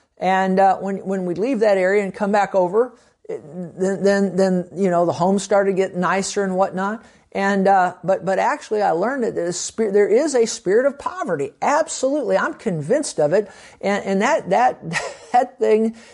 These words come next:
that, there's cer-, certain parts of that area that I'm talking about,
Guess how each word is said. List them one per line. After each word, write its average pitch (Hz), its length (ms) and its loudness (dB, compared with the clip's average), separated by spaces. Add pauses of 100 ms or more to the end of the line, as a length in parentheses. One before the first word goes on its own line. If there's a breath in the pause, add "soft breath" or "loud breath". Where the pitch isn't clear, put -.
that, 180 400 -2
there's 247 220 0
cer-, 220 220 0
certain 202 280 0
parts 214 300 0
of 185 60 -2
that 190 120 4
area 196 300 2
that 175 120 -2
I'm 226 120 -4
talking 190 240 0
about, 185 240 -2